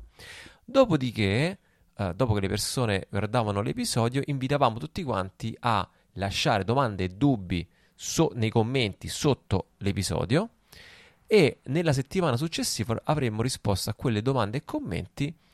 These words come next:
eh, in una live su Instagram.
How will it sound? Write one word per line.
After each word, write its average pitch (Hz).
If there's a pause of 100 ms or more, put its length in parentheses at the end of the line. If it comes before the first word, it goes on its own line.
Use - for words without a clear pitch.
(340)
eh, 98
in 190
una 151 (100)
live 92
su -
Instagram. 95